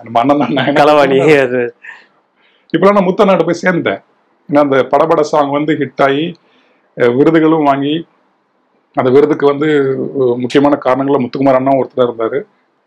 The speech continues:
Speaker 1: அங்கதான் அவரை நான் சந்திக்கிறேன். அப்புறம் ஓய்வா இருக்கும்போது அலுவலகத்துக்கு வர மாட்டாப்புல, "ஓய்வா தான் இருக்கேன்" அப்படின்னு சொல்லிட்டு அப்படியே போய்
Speaker 2: அந்த காலகட்டம் தான் அவரோட போய் நேருதா நீங்க?
Speaker 1: ஆமா,
Speaker 2: அந்த காலகட்டம்
Speaker 1: கரெக்டா ஒரு வாரத்துல நான்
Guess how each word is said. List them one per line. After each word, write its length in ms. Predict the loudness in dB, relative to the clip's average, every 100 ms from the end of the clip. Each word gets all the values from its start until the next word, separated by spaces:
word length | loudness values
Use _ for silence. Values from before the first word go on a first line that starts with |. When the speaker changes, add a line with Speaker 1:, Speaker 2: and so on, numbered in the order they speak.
| -10
Speaker 1:
அங்கதான் 100 | -2
அவரை 160 | 2 2
நான் 120 | 0
சந்திக்கிறேன். 580 | -6 -4 -2 -2 -4 -8 _ _ _ _ _
அப்புறம் 300 | 0 2 4
ஓய்வா 180 | 4
இருக்கும்போது 320 | 2 0 2 4
அலுவலகத்துக்கு 420 | 4 2 0 -2
வர 160 | -2
மாட்டாப்புல, 440 | -2 -2 -2 -4 -2
"ஓய்வா 280 | 2 4 4
தான் 80 | 2
இருக்கேன்" 320 | -2 -6 -8 -8 -16 -8
அப்படின்னு 280 | -6 -4 -4
சொல்லிட்டு 420 | -4 -2 0 -2
அப்படியே 360 | -2 -4 -4 -6
போய் 240 | -2 -2 -4 _
Speaker 2:
அந்த 260 | -2 0 4
காலகட்டம் 360 | 4 4 4
தான் 160 | 2 4
அவரோட 140 | 2
போய் 100 | 2
நேருதா 380 | 4 4 4 0
நீங்க? 260 | 0 2 2
Speaker 1:
ஆமா, 80 | 2
Speaker 2:
அந்த 160 | 0
காலகட்டம் 420 | -2 -2 0 0
Speaker 1:
கரெக்டா 160 | 0 -2
ஒரு 300 | -4 0 2
வாரத்துல 300 | 2 0 -2
நான் 280 | -2 -4 -6